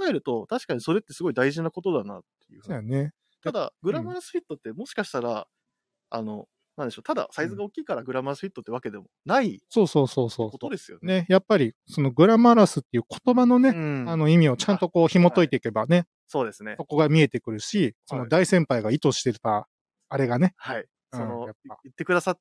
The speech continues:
Speaker 1: た言葉の意図をちょっとやっぱちゃんと汲み取らないと、
Speaker 2: うん。確かに。
Speaker 1: ちょっと間違った伝えか-、伝わり方になってしまうので、
Speaker 2: そうだよね。うん。
Speaker 1: 良くないなっていうところも、
Speaker 2: うん。
Speaker 1: ちょっとやっぱ考えまして。
Speaker 2: はい。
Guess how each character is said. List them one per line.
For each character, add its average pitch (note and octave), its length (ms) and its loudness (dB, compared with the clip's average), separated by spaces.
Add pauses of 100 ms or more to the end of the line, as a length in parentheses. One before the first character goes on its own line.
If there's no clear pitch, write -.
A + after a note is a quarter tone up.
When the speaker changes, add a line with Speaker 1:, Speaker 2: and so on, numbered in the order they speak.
(100)
Speaker 1:
た A2 160 -8
言 E3+ 280 -8
葉 E3+ 120 -6
の E3 80 -10
意 A#3+ 80 -10
図 - 100 -12
を D#3 100 -4
ち - 80 -18
ょ - 60 -20
っ - 60 -20
と A2+ 100 -12
や A2+ 60 -10
っ - 80 -16
ぱ A2 100 -14
ち - 60 -12
ゃ D#3+ 60 -6
ん D#3 40 -12
と - 180 -16 (140)
汲 D3 80 -6
み F#3 100 -2
取 G3+ 120 -4
ら G3+ 80 -2
な C#3 100 -8
い G#2 80 -10
と、 G2 200 -16
Speaker 2:
う - 20 -14
ん。 F2+ 40 -14
確 - 200 -12
か A#2+ 80 -8
に。 G#2+ 60 -8
Speaker 1:
ち - 20 -14
ょ - 200 -18
っ - 20 -14
と G#3 80 -4
間 E3 100 0
違 - 20 -8 (180)
っ D4 80 -2
た G3+ 100 -12
伝 D3+ 220 -4
え C#3+ 40 -4
か-、 C#3+ 140 -6 (140)
伝 D#3 80 -2
わ D3 40 2
り C#3+ 80 -8
方 D3 160 -6
に C3+ 60 -8
な C#3 80 -6
っ - 20 -12
て - 80 -18
し - 80 -12
ま A#2+ 80 -8
う G#3+ 40 -10
の G#3 60 -12
で、 C4+ 60 -4
Speaker 2:
そ B3 40 0
う - 20 -2
だ D3+ 100 0
よ B2 100 -2
ね。 D3 300 0 (240)
う D#3 100 -4
ん。 A#2+ 40 0
Speaker 1:
良 A2 80 -4
く F#3+ 120 -8
な G3 140 0
い F3 60 -2
な C#3 160 -2
っ - 60 -20
て A2 100 -16
い G#2+ 40 -10
う G2 40 -18
と A2 100 -16
こ A2+ 100 -12
ろ G2+ 100 -10
も、 G2 100 -14
Speaker 2:
う B2+ 40 -12
ん。 A2+ 140 -12
Speaker 1:
ち - 160 -20
ょ - 20 -18
っ - 0 -
と D#3+ 60 -8
や C3 40 -2
っ - 100 -20
ぱ C3 140 -4
考 B2 120 -4
え A#2+ 80 -6
ま A2 120 -10
し - 80 -20
て。 - 180 -18 (100)
Speaker 2:
は D3 140 -2
い。 A2 60 -10